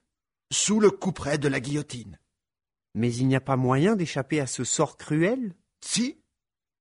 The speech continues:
Speaker 1: Certains essaient de s'enfuir. Chaque après-midi, avant la fermeture des portes de la ville, des aristos tentent leur chance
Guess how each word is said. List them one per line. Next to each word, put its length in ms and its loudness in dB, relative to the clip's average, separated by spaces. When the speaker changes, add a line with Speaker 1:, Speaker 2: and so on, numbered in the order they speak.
Speaker 1:
Certains 480 0
essaient 240 -2
de 60 -10
s'enfuir. 680 0
Chaque 280 0
après-midi, 640 0
avant 240 0
la 100 2
fermeture 560 0
des 120 -2
portes 280 -6
de 60 -4
la 160 -4
ville, 320 0
des 240 0
aristos 540 0
tentent 260 2
leur 180 0
chance 480 0